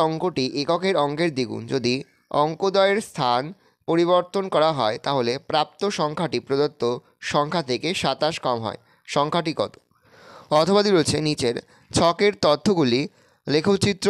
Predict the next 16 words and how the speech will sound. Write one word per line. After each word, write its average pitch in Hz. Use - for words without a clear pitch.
ছক 156
কাগজে 160
তৈরি 170
করো 123
ও 156
লেখচিত্র 202
রৈখিক 156
কিনা 131
দেখো। 135
ব্যাগের 165
সংখ্যা 190
এক, 135
ব্যাগের 143
দাম 127
টাকায় 139
পঞ্চাশ। 110